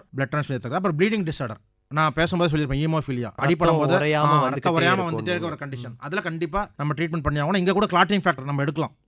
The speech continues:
Speaker 1: எக்ஸ்ட்ராக்ட்
Speaker 2: ஓகே.
Speaker 1: பண்ணலாம். எடுத்து அந்த எய்த் ஃபேக்டர் கொடுக்குற மாதிரி இருக்கும், அது ஒரு கண்டிஷன்.
Speaker 2: ம்.
Speaker 1: So, ப்ளீடிங் டிஸார்டர்லாம் நம்ம ரத்தம் கொடுக்குற மாதிரி இருக்கும். அதுக்கப்புறம் சர்ஜரி, சர்ஜரியில ப்ளீடிங் ஆக வாய்ப்பு இருக்கு.
Speaker 2: ம்.
Speaker 1: ஏன்னா சர்ஜரி, இப்ப மேஜர் சர்ஜரி எல்லாம் கண்டிப்பா ரத்த லாஸ் எதிர்பார்க்கலாம். So,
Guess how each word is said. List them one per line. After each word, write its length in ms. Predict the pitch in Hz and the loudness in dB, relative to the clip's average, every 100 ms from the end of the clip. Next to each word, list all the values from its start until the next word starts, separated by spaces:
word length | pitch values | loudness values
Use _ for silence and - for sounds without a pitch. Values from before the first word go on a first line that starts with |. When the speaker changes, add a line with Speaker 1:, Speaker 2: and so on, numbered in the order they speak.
| _ _ _ 123 | _ _ _ -12
Speaker 1:
எக்ஸ்ட்ராக்ட் 300 | 131 165 - | 0 -2 0
Speaker 2:
ஓகே. 60 | |
Speaker 1:
பண்ணலாம். 220 | 135 117 - | -6 -6 -6
எடுத்து 180 | 147 160 | -2 2
அந்த 100 | 175 | 4
எய்த் 120 | 185 185 | 4 4
ஃபேக்டர் 240 | 165 151 | -2 -2
கொடுக்குற 200 | 131 127 127 | -4 -2 -2
மாதிரி 120 | 117 | -4
இருக்கும், 180 | - - 147 | -8 -4 2
அது 80 | 180 | 4
ஒரு 80 | 175 | 4
கண்டிஷன். 340 | 170 180 160 - - 123 | 2 0 -2 -10 -20 -16
Speaker 2:
ம். 100 | 120 - - | -16 -20 -8
Speaker 1:
So, 40 | 156 | -2
ப்ளீடிங் 260 | 139 196 190 | 4 4 4
டிஸார்டர்லாம் 380 | 170 170 160 196 | 2 2 2 2
நம்ம 120 | 170 143 | 0 -2
ரத்தம் 180 | 160 143 | -4 -6
கொடுக்குற 220 | 127 127 | -6 -6
மாதிரி 120 | 120 | -6
இருக்கும். 220 | 107 107 - 127 | -8 -14 -12 -8
அதுக்கப்புறம் 340 | 143 147 180 | -6 -4 -4
சர்ஜரி, 340 | 151 143 170 135 - | -2 -2 -2 -4 -6
சர்ஜரியில 260 | 151 151 196 | -4 0 2
ப்ளீடிங் 200 | 170 185 170 | 4 2 2
ஆக 80 | 156 | 2
வாய்ப்பு 220 | 151 147 | 0 -2
இருக்கு. 180 | 113 110 - 131 | -6 -12 -12 -12
Speaker 2:
ம். 100 | 127 | -8
Speaker 1:
ஏன்னா 140 | 135 156 139 | -4 -2 -2
சர்ஜரி, 260 | 143 165 151 | -2 -2 -2
இப்ப 100 | 151 143 | 0 2
மேஜர் 280 | 165 170 156 | 2 2 -2
சர்ஜரி 260 | 143 151 147 | -2 -2 0
எல்லாம் 240 | 156 202 _ _ 147 | -2 -4 _ _ -4
கண்டிப்பா 240 | 147 165 160 | 0 2 0
ரத்த 160 | - 160 | 0 -2
லாஸ் 160 | 143 143 | -2 -4
எதிர்பார்க்கலாம். 460 | 151 143 120 104 | -2 -4 -4 -10
So, 80 | - | -8